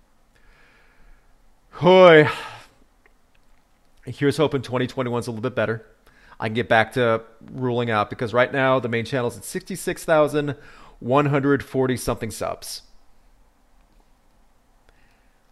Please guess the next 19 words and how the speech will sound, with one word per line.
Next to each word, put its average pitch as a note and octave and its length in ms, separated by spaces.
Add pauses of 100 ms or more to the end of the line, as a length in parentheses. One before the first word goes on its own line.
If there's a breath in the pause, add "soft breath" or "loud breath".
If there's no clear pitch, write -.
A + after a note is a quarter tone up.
(240)
Dom D#3+ 600 (280)
is, C3+ 360 (460)
Dominic C#3 380
Noble, B2 240
for A2 100
those A2 180
who A#2 40
are A2+ 60
not A2 80
aware, G2+ 240
is - 160
convinced C3+ 1080 (500 soft breath)
that C#3+ 80
I'll C#3 80
get C3 140
to C#3 100
a A#2 40
hundred A#2+ 200
thousand. G2 380